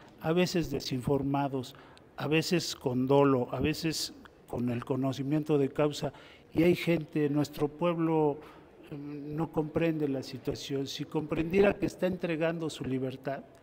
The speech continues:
si comprendiera que está entregando su derecho a un justo proceso, a,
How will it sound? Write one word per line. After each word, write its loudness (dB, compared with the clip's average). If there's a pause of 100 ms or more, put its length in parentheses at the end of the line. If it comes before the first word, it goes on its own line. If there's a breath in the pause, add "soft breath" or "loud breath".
(240 loud breath)
si -4
comprendiera 4
que -10
está -6
entregando -2
su -4
derecho 0
a 2
un -2 (140)
justo -2
proceso, -4 (560 loud breath)
a, -4